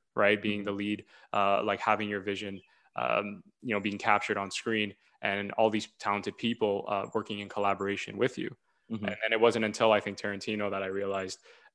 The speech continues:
Speaker 1: you can also write these projects yourself, right? And
Speaker 2: Yeah.
Speaker 1: have, like, a full control, like, see the vision from start to finish, right?
Speaker 2: Yeah.
Speaker 1: Um, so definitely, like, a process. And that's the question that I wanted to ask you next. Like, your,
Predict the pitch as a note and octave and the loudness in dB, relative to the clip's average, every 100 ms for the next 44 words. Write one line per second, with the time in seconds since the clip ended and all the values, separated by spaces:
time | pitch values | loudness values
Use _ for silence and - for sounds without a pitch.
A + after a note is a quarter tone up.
0 | _ G#2+ G#2+ G#2+ G2+ G2 G#2+ G#2+ - - | _ -4 2 2 2 0 2 2 0 -8
1 | - E2 - - - - - - - G2+ | -4 -4 -4 -10 -6 0 0 -2 0 2
2 | G#2 - F#2+ G2+ G2 F#2 - G#2 - G#2+ | 2 0 0 0 2 -2 -4 -6 2 2
3 | G2 A2 G2 G#2 G2+ F#2+ - A#2 G#2 G#2 | 2 -6 -4 -2 -2 -2 -4 -2 0 0
4 | G2 G2+ - G2+ F#2+ - G2+ - _ - | -2 -10 -6 -6 -2 -2 -2 -4 _ -16
5 | G#2+ - G2 F#2+ - G2+ G#2 - F#2 E2+ | -8 -6 -6 -8 -6 0 0 0 -8 -14
6 | - _ G#2+ G#2 G#2 G#2 - - C3+ B2+ | -16 _ 6 6 6 0 -8 0 4 6
7 | D3 E3+ D3 B2 A2+ - G#2 G#2+ - A#2+ | 6 6 4 6 4 4 4 6 4 2
8 | A#2 A2+ G#2 G2 - - B2 - B2 B2 | 2 0 0 -6 -16 4 4 4 2 4
9 | A2 A#2+ A2 G#2+ G#2 G#2 G#2 G#2 - G#2 | 4 4 4 4 2 2 2 0 -4 0
10 | A#2 A2 - G2+ G2 - - - _ _ | 2 2 -2 -4 -4 -10 -20 -20 _ _
11 | - - - A2+ A2 | -20 -18 2 6 6